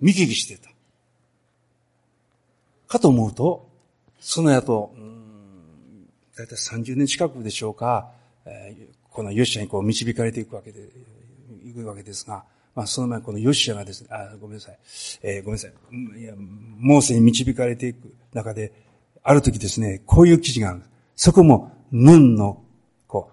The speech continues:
モーセの従者、ヨシュアと明記されているところなんですが、ある時ですね、モーセが本当にこう、神様の御言葉を取り継いでいる中で、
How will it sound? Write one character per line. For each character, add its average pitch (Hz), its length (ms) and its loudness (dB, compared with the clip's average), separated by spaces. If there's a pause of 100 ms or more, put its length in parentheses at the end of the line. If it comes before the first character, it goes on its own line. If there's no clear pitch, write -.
(200)
モ 135 300 10
ー - 20 10
セ - 140 0
の 110 120 2
従 127 220 0
者、 - 180 -6 (500)
ヨ 135 160 4
シ - 180 2
ュ 123 60 -8
ア - 40 -18
と - 260 -12 (640)
明 117 220 2
記 117 60 -10
さ 107 160 -8
れ 107 100 -8
て - 60 -8
い 110 40 -10
る - 60 -16
と 113 100 -10
こ 101 60 -14
ろ 98 60 -10
な 95 80 -14
ん 92 80 -20
で 98 80 -20
す - 100 -16
が、 98 240 -18 (800)
あ 123 100 -2
る 123 60 -2
時 127 160 -6
で 113 60 -6
す 113 120 -12
ね、 110 60 -8
モ 123 160 0
ー 139 60 -2
セ 131 120 -12
が 113 220 -12 (240)
本 135 160 -20
当 180 80 -12
に 175 80 -10
こ 127 280 -6
う、 - 40 -20
神 131 160 -10
様 123 220 -12
の 117 120 -10
御 120 160 -14
言 117 120 -18
葉 117 80 -14
を 117 180 -12
取 120 180 -12
り 117 60 -12
継 123 140 -14
い 117 80 -14
で 117 60 -12
い 117 40 -12
る 113 60 -14
中 110 240 -18
で、 104 140 -16